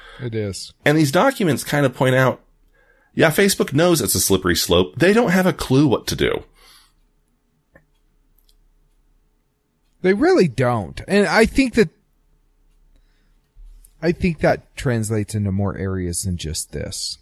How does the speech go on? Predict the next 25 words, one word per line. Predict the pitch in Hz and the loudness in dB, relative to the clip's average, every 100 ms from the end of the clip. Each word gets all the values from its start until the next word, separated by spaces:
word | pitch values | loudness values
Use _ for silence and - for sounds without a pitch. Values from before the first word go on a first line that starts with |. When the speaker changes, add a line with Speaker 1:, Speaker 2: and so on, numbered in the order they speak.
| _ _ | _ _
Speaker 2:
Yeah. | - 76 - - - - - | -2 -2 -2 -10 -20 -10 0
Um, | 107 101 98 - - 110 | 4 4 2 0 -6 -4
th-, | 107 - - - _ _ _ _ _ _ - - - 107 | -6 -6 -16 -20 _ _ _ _ _ _ -20 -20 -18 -4
these | 127 127 127 120 | 0 2 0 -2
documents, | - 117 123 139 151 160 160 165 | -6 2 4 4 0 0 0 0
these | 107 98 | 0 -2
policies, | - 120 123 117 117 113 | 0 2 4 2 0 0
these | 104 | -2
procedures | - - - 120 120 120 113 104 - - - - - | -4 -4 0 2 2 0 -2 -4 -10 -20 -20 -8 0
are | 110 | 2
really | 110 143 143 123 98 - _ - | 4 2 4 2 0 -6 _ -4
kind | 123 123 | 0 2
of | 104 | 2
more | 104 101 98 | 4 4 4
of | 95 | 6
a, | 87 87 - - - _ _ | 4 2 -10 -20 -20 _ _
well, | - 135 160 151 | 0 4 4 4
do | 120 113 196 | 0 0 2
this | 240 185 180 156 - - - - | 2 2 4 2 0 -2 -4 -2
unless | 131 143 151 156 | 0 2 2 2
it | 151 | 0
doesn't | 147 151 - | 0 0 -2
feel | - - 135 143 | -4 0 2 4
like | 131 123 - | 4 2 -2
it | - | -6